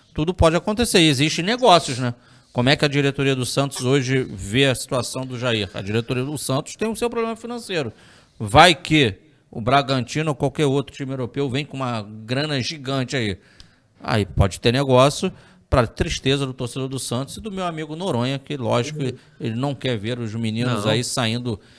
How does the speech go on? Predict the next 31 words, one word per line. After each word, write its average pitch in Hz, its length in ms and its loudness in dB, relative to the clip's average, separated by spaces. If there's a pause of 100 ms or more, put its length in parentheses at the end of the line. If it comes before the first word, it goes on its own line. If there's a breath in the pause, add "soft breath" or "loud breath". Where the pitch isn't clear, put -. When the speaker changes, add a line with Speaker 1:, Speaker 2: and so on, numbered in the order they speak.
(200 soft breath)
Speaker 1:
é, 110 100 -4
n-, 110 220 -2 (100)
nem 123 680 -4
jogando 190 420 2
uma 175 160 -4
temporada 156 560 -2
só, 180 220 -6
né? 135 100 -4
Como - 220 -8
o - 20 -4
Rodrigo 175 300 2
fez, 180 260 0
não 143 100 -6 (140)
jogou 156 220 0
nenhuma 208 200 -4
inteira, 147 320 -6
se 131 80 -10
eu 131 40 -8
não 117 60 -12
tô 135 100 -8
enganado. 120 380 -8 (360 loud breath)
Né? 120 100 0
Quem 156 200 0
sabe 151 300 4
o - 20 0
Jair 139 200 4
não 135 80 -2
chega 131 260 -4
em 120 40 -4
nenhum 131 140 -4
profissional. 117 580 -2